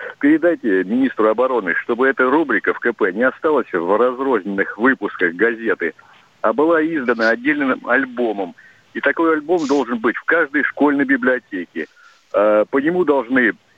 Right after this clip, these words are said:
э, э, проводиться уроки мужества и патриотизма. А не уроки сексуального воспитания, о возвращении которых опять уже говорят. Спасибо.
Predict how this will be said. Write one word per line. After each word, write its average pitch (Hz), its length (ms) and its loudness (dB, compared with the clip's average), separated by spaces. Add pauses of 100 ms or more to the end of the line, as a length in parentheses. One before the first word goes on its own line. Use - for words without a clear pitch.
э, 185 60 2
э, 131 580 2
проводиться 131 500 0
уроки 131 280 0
мужества 131 580 0
и 98 80 2
патриотизма. 95 840 -2 (680)
А 110 400 2
не 127 280 0
уроки 143 600 0
сексуального 113 600 -2
воспитания, 104 800 -2
о 95 160 2
возвращении 113 580 -2
которых 104 480 -2 (120)
опять 117 360 -2
уже 101 240 -4
говорят. 101 400 2 (1040)
Спасибо. 104 440 0